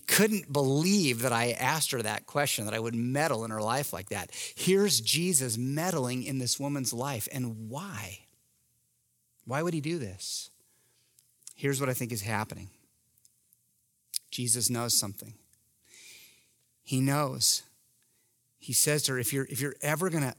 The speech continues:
totally understand this living water, this soul satisfaction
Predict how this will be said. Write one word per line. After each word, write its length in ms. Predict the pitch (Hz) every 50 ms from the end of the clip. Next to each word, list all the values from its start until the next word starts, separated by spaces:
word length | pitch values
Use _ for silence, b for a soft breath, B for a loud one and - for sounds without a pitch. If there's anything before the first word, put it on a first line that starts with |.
| _ -
totally 640 | - - - - 156 156 165 175 165 170 170 165 -
understand 720 | - 151 151 151 135 131 - - - 139 135 131 123 113
this 180 | 107 98 - -
living 480 | 110 117 131 131 123 139 131 120 110
water, 540 | 113 110 104 104 107 107 110 117 120 107 98 _ _ _ _ _ _ _ B B B B B B B B B B B B -
this 140 | 127 113 -
soul 840 | - - - - - - - - - - 147 139 151 165 165 160 139
satisfaction 1160 | - - - 143 135 135 127 - - - - 117 107 110 - - - - - 87 87 82 90